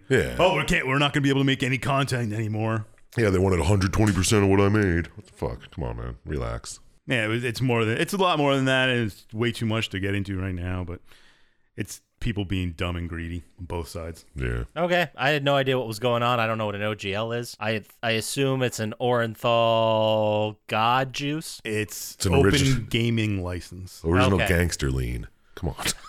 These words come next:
Speaker 3: Oh, okay.
Speaker 2: That's even better.
Speaker 3: <laughs> That's way better than mine.
Speaker 2: L I E N?
Speaker 1: Sure.
Speaker 2: L E I N?
Speaker 3: Yes,
Speaker 2: One of those
Speaker 3: a
Speaker 2: two?
Speaker 3: lien on their property. Yes, that's what it is. Original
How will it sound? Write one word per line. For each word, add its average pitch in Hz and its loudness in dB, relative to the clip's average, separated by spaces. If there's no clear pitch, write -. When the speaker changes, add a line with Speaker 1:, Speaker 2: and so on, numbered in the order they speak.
Speaker 3:
Oh, 190 2
okay. 160 2
Speaker 2:
That's 175 4
even 127 2
better. 120 4
Speaker 3:
<laughs> - -2
That's - -2
way 143 2
better 147 2
than 147 0
mine. 139 4
Speaker 2:
L - 2
I - 0
E 185 2
N? 208 2
Speaker 1:
Sure. - 0
Speaker 2:
L - 4
E 127 4
I 135 6
N? - 6
Speaker 3:
Yes, - 6
Speaker 2:
One 120 4
of 131 2
those 127 4
Speaker 3:
a 170 6
Speaker 2:
two? 175 4
Speaker 3:
lien 214 6
on 233 6
their 226 4
property. 147 2
Yes, 165 2
that's 139 -2
what 151 -4
it 151 -12
is. 123 -12
Original 170 0